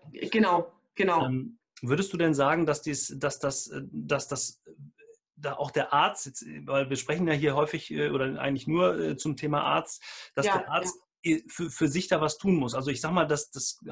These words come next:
Speaker 2: kommt sehr häufig gerade, wenn wir über das Thema Kommunikation sprechen, das Thema Empathie in der Arztpraxis.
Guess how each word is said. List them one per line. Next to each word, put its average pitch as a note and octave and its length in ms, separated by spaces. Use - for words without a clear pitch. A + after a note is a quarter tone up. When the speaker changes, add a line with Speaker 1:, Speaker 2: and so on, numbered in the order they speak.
Speaker 2:
kommt E3 200
sehr D3+ 140
häufig F3+ 300
gerade, D3 360
wenn D3+ 100
wir D3+ 80
über C3+ 120
das C3+ 140
Thema C#3 220
Kommunikation D3 640
sprechen, C#3 300
das C3+ 100
Thema C#3+ 220
Empathie D3+ 560
in C#3+ 100
der B2+ 120
Arztpraxis. D#3+ 720